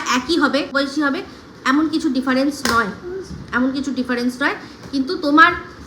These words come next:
আহ, মায়ের বয়সী কথাটা ভুল বললে, হ্যাঁ বলো যে, "আমি আমার মায়ের মতো সম্মান দিই", যেরকম কিনা সীমাও বলে যে ও আমার ভাই হতে পারে, কিন্তু ওকে আমি আমার সন্তানদের যেরকম দেখি সেরকমই দেখি। তো সেটা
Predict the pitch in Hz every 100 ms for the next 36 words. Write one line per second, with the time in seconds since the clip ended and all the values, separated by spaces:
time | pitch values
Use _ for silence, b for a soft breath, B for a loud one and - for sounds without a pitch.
0 | - 208 226 247 294 415 403 311 302 370
1 | 220 254 262 254 254 294 269 320 440 311
2 | 233 220 302 370 339 349 294 320 247 254
3 | 285 302 339 285 254 294 311 B B B
4 | - 302 381 311 320 359 349 370 381 -
5 | 339 339 427 302 269 262 330 B B -
6 | 247 254 269 254 240 233 220 254 285 311
7 | 349 285 262 359 403 277 247 277 330 320
8 | 339 294 302 311 302 311 254 254 277 277
9 | 302 262 262 285 311 311 403 415 277 262
10 | 320 339 254 233 302 415 B B B -
11 | 269 339 370